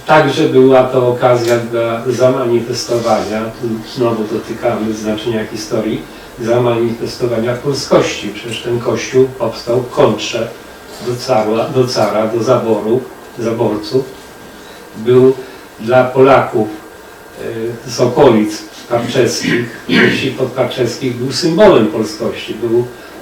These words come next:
takim elementem, który, e, ich, e, nie pozwalał ich w ciężkich, bardzo ciężkich czasach zaboru rosyjskiego, nie pozwalał im zapomnieć, że byli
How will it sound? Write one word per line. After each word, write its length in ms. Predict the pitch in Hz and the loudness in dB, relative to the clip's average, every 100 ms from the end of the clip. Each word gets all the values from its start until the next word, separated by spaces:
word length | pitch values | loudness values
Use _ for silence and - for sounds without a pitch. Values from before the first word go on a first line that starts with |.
| - | -10
takim 420 | - 107 135 123 | -8 -6 -4 -2
elementem, 720 | 123 120 117 113 110 117 117 117 - | 2 2 2 0 -2 -2 -2 -2 -2
który, 260 | 120 110 | -4 -2
e, 1300 | 113 113 - - - - - - - 107 - 123 123 | -2 -4 -12 -20 -20 -20 -20 -20 -14 -12 -10 -10 -8
ich, 220 | 117 117 - - 117 113 113 113 - 117 | -8 -8 -14 -14 -10 -8 -8 -10 -10 -4
e, 20 | |
nie 140 | 131 | -2
pozwalał 520 | 131 127 113 123 120 117 | 2 2 4 4 4 2
ich 160 | 113 | -2
w 120 | - | -8
ciężkich, 580 | - 160 139 - - 107 | -2 2 4 2 -2 -2
bardzo 340 | 113 127 110 104 | 2 2 2 -2
ciężkich 500 | 107 101 - 113 - | -4 -8 -6 -8 -6
czasach 460 | 117 110 117 104 | -4 -4 -4 -4
zaboru 420 | 101 107 107 107 101 | -4 -4 -2 -2 -4
rosyjskiego, 680 | - 101 - - 123 123 - - - - | -6 -10 -10 -6 -2 -2 -4 -10 -16 -8
nie 120 | 113 | -6
pozwalał 560 | 113 113 110 120 120 117 | -2 -2 0 0 2 2
im 180 | 113 110 | 0 -2
zapomnieć, 640 | 110 - 110 104 107 104 | -2 -2 -2 -2 -2 -4
że 80 | 104 | -8
byli 340 | 98 101 104 | -6 -6 -6